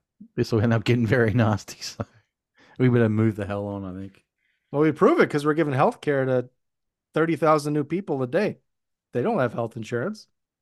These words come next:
Speaker 2: but they get it.
Speaker 1: They, they get it? Oh, man,
Speaker 2: Yeah.
Speaker 1: that's bad.
Speaker 2: Even,
Speaker 1: That's
Speaker 2: you know,
Speaker 1: crazy.
Speaker 2: a, a, a person who's not a citizen, you, you know, you break your leg or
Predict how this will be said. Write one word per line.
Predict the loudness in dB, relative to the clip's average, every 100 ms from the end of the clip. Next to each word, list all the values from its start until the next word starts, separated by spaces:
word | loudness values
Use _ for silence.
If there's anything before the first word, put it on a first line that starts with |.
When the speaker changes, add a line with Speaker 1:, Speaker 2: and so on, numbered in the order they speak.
| _
Speaker 2:
but | -4
they | -2
get | 0 0 0
it. | -2 -8 _ _ _ _ _ _ _ _
Speaker 1:
They, | 0
they | 0 0 2
get | 4 6
it? | 6 4 -6 -16 _ -10
Oh, | -4 -2 -4 -6 _ _
man, | -6
Speaker 2:
Yeah. | -4
Speaker 1:
that's | -4
bad. | -8 -12 -10 -12 -14 -20 _ _ _ _ 2
Speaker 2:
Even, | 4 4
Speaker 1:
That's | 4 4
Speaker 2:
you | 6
know, | 6 6
Speaker 1:
crazy. | 2 0 -4 _ _ _ _ _
Speaker 2:
a, | -6
a, | -6 -6
a | -4
person | -2 0 0
who's | 0
not | 2 2
a | 2
citizen, | -2 -2 -2 -4 -6 -8 -16 _ _ _ _ _
you, | -6 -4
you | -2
know, | -2
you | 0
break | 6 6 6
your | 4
leg | 6 6 6 4 0
or | -2 -2 -4 -10